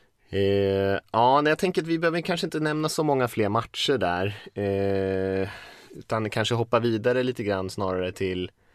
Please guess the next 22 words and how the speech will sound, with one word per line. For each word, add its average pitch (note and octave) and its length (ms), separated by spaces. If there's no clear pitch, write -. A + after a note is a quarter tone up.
vad A2+ 640
av G#2 40
de G#2 140
här G2+ 120
resultaten G#2 600
vi G2 80
såg G#2 220
från G#2 140
vecka G#2+ 280
ett, - 440
om A2 120
vi A2 100
liksom, A2+ 280
det A#2 80
är A#2 60
någonting A#2 400
som A#2 180
vi A2 120
tar - 240
med D3+ 600
oss D#3 200
därifrån, G#2 1200